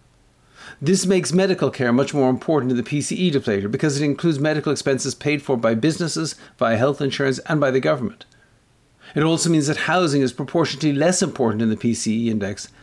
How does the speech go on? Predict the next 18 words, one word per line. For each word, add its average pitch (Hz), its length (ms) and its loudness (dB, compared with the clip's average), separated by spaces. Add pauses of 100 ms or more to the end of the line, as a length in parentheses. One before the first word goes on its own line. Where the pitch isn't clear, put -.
(140)
than 139 120 0
in 123 60 2
the 117 80 0
C 117 180 -2
P 110 160 -2
I. 113 220 -2 (1700)
However, 202 340 4
even 214 320 4
with 202 180 4
these 165 180 2
differences, 117 680 -2
and 151 240 2
some 143 240 2
variation 123 640 2
in 110 100 2
original 113 320 0
source 104 340 0
data, 147 380 2